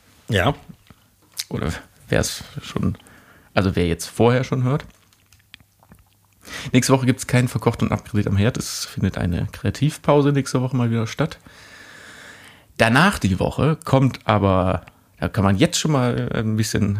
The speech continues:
Speaker 2: bisschen Trommelwirbel machen. Da, danach kommt aber eine, eine Folge, die hat sich aber gewaschen.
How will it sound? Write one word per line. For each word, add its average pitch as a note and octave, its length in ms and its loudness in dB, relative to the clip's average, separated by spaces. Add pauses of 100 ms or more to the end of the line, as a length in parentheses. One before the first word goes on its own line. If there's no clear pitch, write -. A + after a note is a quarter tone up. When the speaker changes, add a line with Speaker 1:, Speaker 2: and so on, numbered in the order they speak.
Speaker 2:
bisschen G2+ 440 -2
Trommelwirbel G2 540 2
machen. G2+ 280 0
Da, - 100 -2
danach A#2+ 420 2
kommt D#3+ 240 0
aber B2+ 180 0
eine, A2+ 400 0 (720)
eine A2 180 2
Folge, G#2 480 4
die G2+ 160 4
hat A2 120 -4
sich B2+ 160 -2
aber A2 160 0
gewaschen. F#2+ 340 -2